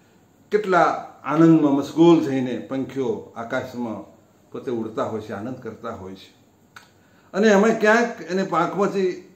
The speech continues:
એકાદ બે પીછા ખરી જાય છે, ત્યારે પીછા પેલા શિકારીના હાથમાં આવી જાય છે.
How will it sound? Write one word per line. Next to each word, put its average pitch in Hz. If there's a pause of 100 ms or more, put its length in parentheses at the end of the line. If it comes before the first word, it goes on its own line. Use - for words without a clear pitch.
એકાદ 156
બે 156
પીછા 151
ખરી 156
જાય 143
છે, - (1600)
ત્યારે 208
પીછા 190 (720)
પેલા 143
શિકારીના 151
હાથમાં 127
આવી 117
જાય 98
છે. -